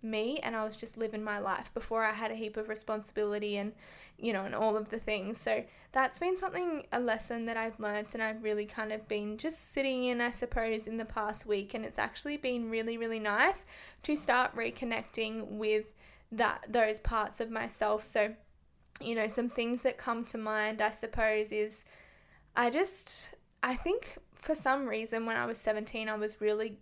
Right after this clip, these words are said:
like, I think, I reckon I got through that part of high school where you're trying to be, you're trying to fit in and things like that. I think by the time you get to, you know, seventeen or so, you're not as influenced by,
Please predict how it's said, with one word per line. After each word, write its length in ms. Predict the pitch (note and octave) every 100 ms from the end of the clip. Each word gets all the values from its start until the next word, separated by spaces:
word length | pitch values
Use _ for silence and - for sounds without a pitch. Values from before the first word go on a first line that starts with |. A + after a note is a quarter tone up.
| -
like, 440 | A3 - - - - - - - - _ _ -
I 100 | A#3+
think, 540 | - B3 F4+ F#4 - - - _ _ _ _ -
I 80 | B3
reckon 300 | A#3+ A#3+ C4+
I 80 | B3+
got 340 | A#3+ G#3 -
through 220 | - C4+
that 240 | B3+ B3 -
part 420 | - A3+ A3 A#3 -
of 360 | A3+ A3 A3
high 340 | - - G#3 A3
school 340 | - A#3 A3
where 160 | G#3+ A3
you're 160 | A3
trying 560 | A3 - A#3 G#3+ A3 A3+
to 120 | -
be, 520 | G#3 G#3+ A3 G#3+ A3+ - - -
you're 100 | B3
trying 260 | C4 A3+
to 60 | A#3
fit 220 | - A3+
in 120 | A3
and 140 | A3+ A3+
things 240 | A3 A3+
like 200 | G#3+ A3
that. 180 | G#3+ G#3+
I 80 | G#3+
think 220 | A3+ G#3+
by 120 | F#3+
the 80 | G#3
time 280 | - G3+ G#3+
you 80 |
get 260 | G#3 G#3+ -
to, 320 | - G#3+ G#3 G#3+ - - - -
you 100 | B3+
know, 80 | A3+
seventeen 500 | A#3+ B3+ A#3 A#3 A3
or 140 | A3 A3
so, 220 | - G#3+
you're 360 | G#3 - A3+
not 320 | A3 A3 G#3+ - - _
as 220 | G#3+ G#3+
influenced 560 | G#3 G#3 G#3 G3+ G3+ -
by, 340 | G#3 G#3 G#3+